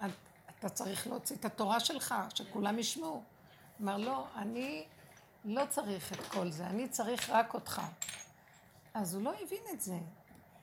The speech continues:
וכך הוא ממשיך ומספר ומספר, והוא לא שמע לו, המשיך להזמין אנשים והמשיך ואמר לו, "אתה מבזבז לי את הכוחות, אני יודע בדיוק מה אני אומר לך, הם לא מבינים אותי עד הסוף."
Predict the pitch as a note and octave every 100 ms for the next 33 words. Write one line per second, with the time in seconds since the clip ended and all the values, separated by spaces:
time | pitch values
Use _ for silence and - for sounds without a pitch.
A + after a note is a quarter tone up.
0 | - - G#3 D#4 E4 F#4+ C4+ B3+ D4+ C4+
1 | A3+ B3 - B3+ A#3+ A#3 C4+ A#3+ A3 C#4+
2 | E4 E4+ D#4 D4 F#3 G3 G#3 - C#4 C4
3 | - B3+ A#3+ A#3 G#3+ G#3+ B3+ B3 B3 A#3+
4 | - B3 B3+ B3 A#3+ - C4 A#3 A3+ A#3
5 | A#3 A3 A#3 G#3 G3+ F3+ F#3+ A3 B3+ B3
6 | A3+ A3 - G3+ G#3+ G#3+ G#3+ G3 F3+ B3
7 | A#3+ G#3+ A3+ A#3 G#3+ G#3 G3 G3 G#3+ G#3+
8 | A#3 B3 - - - A3 A3+ C4 B3 G3
9 | G#3+ A3+ A#3+ A#3+ G#3+ - A3 A3+ G3 A3+
10 | - G#3+ F3